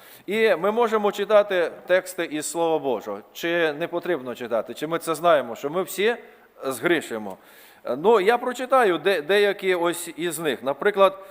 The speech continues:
е, послання до Якова, а, тобто не до Якова, а Якова.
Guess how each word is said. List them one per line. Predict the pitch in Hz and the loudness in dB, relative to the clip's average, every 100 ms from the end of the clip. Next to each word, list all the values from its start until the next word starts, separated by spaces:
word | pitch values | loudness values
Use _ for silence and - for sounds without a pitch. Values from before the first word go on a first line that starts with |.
| - - | -20 -4
е, | 135 147 147 - - _ - 143 - | 2 4 2 -18 -20 _ -20 -20 -2
послання | 156 165 175 185 202 | -2 2 0 4 2
до | 175 196 | 2 4
Якова, | 196 156 - 120 107 98 - - | 6 6 2 -2 -2 -6 -10 -2
а, | 135 | -2
тобто | - 180 160 - 156 | -2 -2 -2 -4 -10
не | 165 147 | -8 -4
до | 160 | 0
Якова, | 180 226 - 135 123 | 2 2 2 0 2
а | 139 | 2
Якова. | 151 196 175 120 101 | 4 4 4 -6 -6